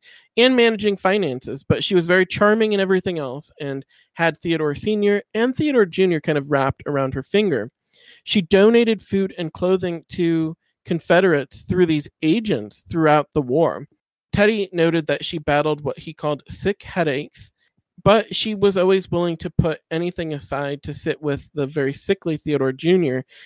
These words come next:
and comforted throughout all of his illnesses. He called her always darling, beloved little mother.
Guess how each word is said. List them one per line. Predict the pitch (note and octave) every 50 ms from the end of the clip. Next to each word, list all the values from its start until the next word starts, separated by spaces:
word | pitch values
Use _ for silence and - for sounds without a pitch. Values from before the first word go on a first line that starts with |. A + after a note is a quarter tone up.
| - _ -
and | D3+ D3 -
comforted | - E3 E3 D#3 - E3+ D#3 D#3 D3 D3 _
throughout | - D#3 D3+ C#3 B2+ - _
all | - D#3 D#3+ E3
of | D#3 -
his | D#3 C#3+ C#3 D3 - _
illnesses. | - E3 E3+ E3 C#3+ C#3 C#3 - - - - - D3 C#3+ - - _ _ _ _ _ _
He | - - G3
called | - - G3 F3+ E3+ F3+ -
her | - F3+ F3 E3 E3 D#3+ - _ _ _
always | D3 E3+ G#3 A3 G#3+ E3 B2 A2+ G2 A#2+ C3 D3 D3 - - _ _ _ _ _ _ -
darling, | D3 D#3 C#3+ D#3+ F3 F3 F3 F3 F3 F3 E3+ - _ D#3+
beloved | D#3 D3 C#3+ C#3 D3 D3+ D3+ D#3 D3+ D3 D3 - _ -
little | D3+ D3 D3 D3 D3 C#3+ - _ -
mother. | C#3 C3 B2+ A#2+ A2+ A#2 C#3 E3 F#3